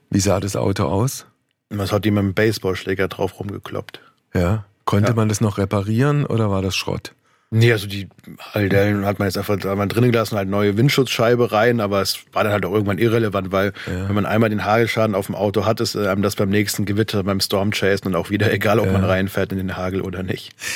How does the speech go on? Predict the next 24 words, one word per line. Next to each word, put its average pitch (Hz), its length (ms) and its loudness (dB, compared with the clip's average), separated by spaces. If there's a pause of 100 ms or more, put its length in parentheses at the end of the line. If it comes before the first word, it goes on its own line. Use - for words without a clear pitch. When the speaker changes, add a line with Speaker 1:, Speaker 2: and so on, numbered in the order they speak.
(160)
Speaker 1:
Also 120 240 2 (140)
wenn 113 260 0
man 147 140 2
jetzt 127 180 0
keine 120 320 -2
Ahnung 135 340 2
hat 147 420 -2
von 120 180 0
der 117 100 2
Wetterkunde, 127 720 2
dann 117 400 0
denkt 113 280 0
man, 113 300 2
Gewitter 113 600 0
ist 107 180 -4
gleich 104 380 0
Gewitter, 104 400 0
aber 95 180 -2
da 92 100 -2
gibt's, - 300 -4
glaub 107 260 2
ich, 107 200 -2
ganz 110 320 -4
verschiedene, 120 760 2